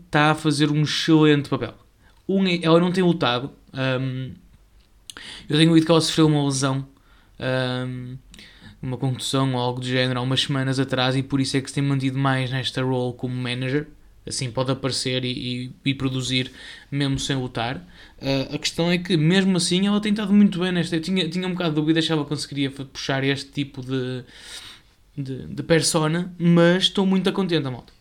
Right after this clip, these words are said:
Estou, estou muito satisfeito com a Rhea Ripley. Eu vou adorá-la sempre, faça o que ela fizer. Ah, sou alto fã, mas estou a gostar verdadeiramente daquilo que tem, que ela tem feito até agora.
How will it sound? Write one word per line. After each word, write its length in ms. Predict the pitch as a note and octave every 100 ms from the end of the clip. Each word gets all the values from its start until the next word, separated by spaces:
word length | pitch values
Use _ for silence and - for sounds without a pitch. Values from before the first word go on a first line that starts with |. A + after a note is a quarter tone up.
| _
Estou, 240 | C#3 C3+
estou 180 | C3 C#3
muito 200 | D3 C#3+
satisfeito 440 | C#3+ C3+ D3 C#3
com 120 | - C#3+
a 20 |
Rhea 180 | C3+ C3
Ripley. 360 | D#3 D#3+ F3 - - A2+
Eu 140 | A2 A#2+
vou 140 | C3
adorá-la 380 | C3 C3 C3+ C3
sempre, 360 | - C3 B2 - -
faça 300 | C#3+ C3+ C3+
o 20 |
que 100 | -
ela 140 | C3+
fizer. 360 | C3 C3 C#3 D3+ - - - - -
Ah, 600 | C#3 C3 C3+ C3+ C3+ C3+
sou 320 | - C3+ B2+
alto 300 | - C#3 C3+
fã, 240 | - D3 D3 - -
mas 160 | D3+ D#3
estou 180 | D#3+
a 20 | D#3
gostar 260 | - D#3
verdadeiramente 680 | D3 D3+ D3 D3 C#3+ C#3 C3+ C3+
daquilo 260 | C3+ C3+
que 120 | C3
tem, 360 | - B2 A#2+ A#2
que 80 | B2+
ela 160 | B2+
tem 160 | A#2+ A#2+
feito 380 | G#2+ A#2 A2 - _ _ _ -
até 220 | - B2+
agora. 260 | A2+ G2+